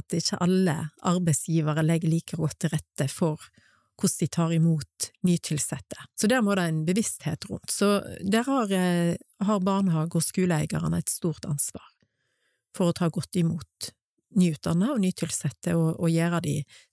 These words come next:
trygge. Selv om du har fått, eh, papiret ditt og er ferdig utdannet, så må folk få lov til å være ny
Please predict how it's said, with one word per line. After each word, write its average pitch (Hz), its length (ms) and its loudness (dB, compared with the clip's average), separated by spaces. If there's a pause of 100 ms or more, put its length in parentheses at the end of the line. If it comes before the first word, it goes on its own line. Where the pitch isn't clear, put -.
trygge. 180 360 -2
Selv 233 260 0
om 196 120 2
du 185 140 2
har 185 180 2
fått, - 440 -6
eh, 165 220 4
papiret 170 460 0
ditt 156 300 -2
og 160 160 2
er 156 280 0 (760)
ferdig 180 400 2
utdannet, 165 420 2
så - 180 -2
må 180 120 4
folk - 280 -4
få 160 120 -2
lov 143 140 -4
til 170 100 -4
å 156 60 0
være 151 180 -2
ny 170 160 4